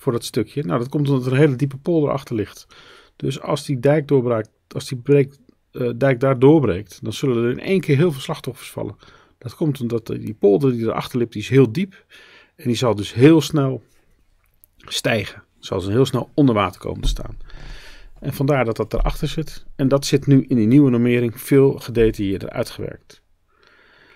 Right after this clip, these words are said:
Dan gaan we nog wel even één stapje verder. Want ik dacht, ja, dit is nog misschien iets te veel basis voor een gemiddelde, eh, student waterbouwkunde.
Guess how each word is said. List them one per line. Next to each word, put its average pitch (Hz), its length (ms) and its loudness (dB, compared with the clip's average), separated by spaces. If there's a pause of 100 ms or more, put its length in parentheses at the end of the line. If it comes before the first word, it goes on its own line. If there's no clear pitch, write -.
(800)
Dan 139 100 -4
gaan 170 200 0
we 160 60 4
nog 147 100 2
wel 156 260 4
even 147 400 -4
één 180 220 -2
stapje 151 300 0
verder. 165 320 2
Want 139 140 0
ik 127 100 -10
dacht, 127 200 2
ja, 117 260 -6
dit 123 140 -2
is 113 120 -14
nog 120 100 -2
misschien - 420 -10
iets 165 240 -4
te 139 140 4
veel 131 320 4
basis 135 480 4
voor 123 260 -2
een 117 120 -4
gemiddelde, 107 580 -4
eh, 104 160 -4
student 107 520 0
waterbouwkunde. 95 800 -2